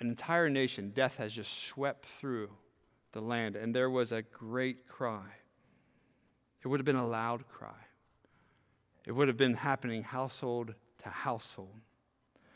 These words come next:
For there was not a house where someone was not dead. Isn't that a sobering thought? Then he summoned Moses and Aaron by night and said, "Up, go out from among my people,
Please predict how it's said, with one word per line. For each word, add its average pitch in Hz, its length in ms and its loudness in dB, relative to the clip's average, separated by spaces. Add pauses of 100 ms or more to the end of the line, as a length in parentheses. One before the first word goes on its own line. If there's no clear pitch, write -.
(160)
For 156 100 4
there 160 120 12
was 143 120 8
not 175 160 12
a 170 60 12
house 180 420 10
where 165 120 6
someone 165 520 6
was 147 160 4
not 139 320 4
dead. 123 380 2 (1800)
Isn't 143 200 4
that 123 140 6
a 123 80 2
sobering 117 760 2
thought? 110 320 -8 (1080)
Then 160 120 8
he 190 80 10
summoned 202 400 10
Moses 170 480 12
and 143 100 6
Aaron 170 280 8
by 147 140 10
night 151 280 8
and 139 120 -2
said, 151 220 6 (140)
"Up, 226 320 12 (720)
go 226 420 12
out 180 360 6
from 170 220 6
among 170 520 10
my 175 280 8
people, 131 680 0